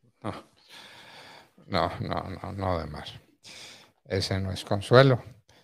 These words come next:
Hubo mucha gente que, que, que gastó el último pesito de ahorro que tenía para conseguir las estufas eléctricas, para poderlas instalar. Llamaron especialistas,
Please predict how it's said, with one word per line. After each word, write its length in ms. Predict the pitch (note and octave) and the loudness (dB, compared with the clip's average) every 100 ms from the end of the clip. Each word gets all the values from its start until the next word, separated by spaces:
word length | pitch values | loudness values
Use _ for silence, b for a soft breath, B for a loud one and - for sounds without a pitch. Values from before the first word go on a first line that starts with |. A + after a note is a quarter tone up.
| _ _ | _ _
Hubo 240 | - E2+ | -2 0
mucha 320 | F2+ G#2 - F#2+ | 0 0 4 4
gente 320 | G2+ F#2+ G#2 | 4 4 4
que, 180 | - E2+ | 6 4
que, 240 | - - | 2 -4
que 180 | - E2+ | 0 4
gastó 420 | F2 F2 - G2+ | 4 4 6 8
el 140 | G2 G#2+ | 8 6
último 500 | G#2+ A2 G2 F#2 - | 6 4 4 2 6
pesito 520 | F2 - G2 - G2+ | 6 6 2 4 6
de 100 | F2 | 10
ahorro 380 | F2 G#2 G#2+ F#2+ | 10 10 6 4
que 120 | F#2 | 2
tenía 480 | E2+ E2+ G2+ G#2 G2 | 2 2 4 4 6
para 200 | F2 E2 | 4 2
conseguir 520 | E2+ - E2 F#2+ G2+ | 0 0 0 2 4
las 220 | G2 - | 2 2
estufas 500 | F2+ - G2 G#2+ - | -4 -2 2 2 6
eléctricas, 720 | G2 C3+ - C3 C3 C3 - | 8 8 8 4 6 4 2
para 320 | - G2+ F2+ | 4 8 8
poderlas 500 | G2+ F#2+ G2 F2+ - | 8 6 6 2 0
instalar. 640 | F#2 - G2 A#2 C#3+ - b b b b _ | -2 2 6 10 10 8 b b b b _
Llamaron 580 | G2 G2 G2 F#2+ G2 F#2 | 6 8 8 4 2 -2
especialistas, 1080 | F2+ - F#2 - F#2 C#3 - C#3 A#2+ - | -2 0 2 4 4 2 4 4 4 0